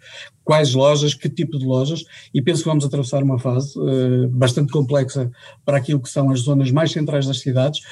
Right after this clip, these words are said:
e uma fase que eu diria menos complexa, se calhar um pouco mais, mais fluida, para as zonas onde as pessoas realmente habitam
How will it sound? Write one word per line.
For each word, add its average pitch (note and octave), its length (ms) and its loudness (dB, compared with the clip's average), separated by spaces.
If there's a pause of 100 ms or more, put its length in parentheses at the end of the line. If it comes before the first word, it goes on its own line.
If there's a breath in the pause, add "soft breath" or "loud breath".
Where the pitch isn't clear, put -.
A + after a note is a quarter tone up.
(240 loud breath)
e C4 60 0
uma G#3 120 2
fase D3+ 440 0
que - 120 -10
eu B2+ 60 0
diria B2+ 220 2
menos C3 280 2
complexa, B2 480 -2
se B2 120 -8
calhar C3 180 0
um B2 60 2
pouco A#2+ 260 -2
mais, B2+ 380 2 (420 loud breath)
mais A#2+ 240 4
fluida, C#3+ 580 2 (360 loud breath)
para B2+ 160 2
as B2 80 2
zonas C#3+ 420 2
onde C#3 160 2
as C3+ 100 -2
pessoas C#3+ 280 0
realmente D3 420 4
habitam C#3+ 420 0